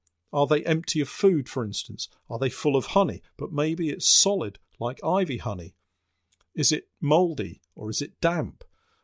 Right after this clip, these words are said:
All these questions will help you understand maybe why the colony didn't survive. I once started this procedure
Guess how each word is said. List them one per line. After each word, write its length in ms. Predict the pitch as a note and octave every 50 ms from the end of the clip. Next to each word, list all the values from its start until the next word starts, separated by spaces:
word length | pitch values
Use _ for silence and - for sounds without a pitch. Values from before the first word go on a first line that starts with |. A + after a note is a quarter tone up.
| _ -
All 160 | - - A#3
these 180 | A3+ G3+ - -
questions 560 | - G#3 E3+ - - - D3+ C3 A#2 - -
will 100 | C#3 B2+
help 280 | - E3 D#3 D3 -
you 100 | D#3 D3
understand 640 | D3 C#3+ C3+ C3 - - - D3+ C3+ B2+ A#2+ A#2+ A#2+ - _ _ _ _ _ _ _ -
maybe 340 | C#3+ D3+ D#3 D3+ D3 D3 C3+
why 400 | B2 A#2 B2 C3 C#3+ D3 D3+ D3
the 80 | C3+ C3+
colony 480 | - - - C#3 B2 B2 A#2 A#2 A#2
didn't 380 | A2 - C3 A#2 - B2 C3 -
survive. 600 | - - B2 A2+ C3 B2 A2+ G#2+ G#2+ G2+ - _ _ _ _ _ _ -
I 40 | -
once 240 | C#3+ F3 G3 F3 -
started 480 | - - F#3+ G3 F#3+ - - C#3+ B2+ -
this 160 | A#2+ - -
procedure 580 | - - - - - B2+ A2+ A2+ - C3+ B2+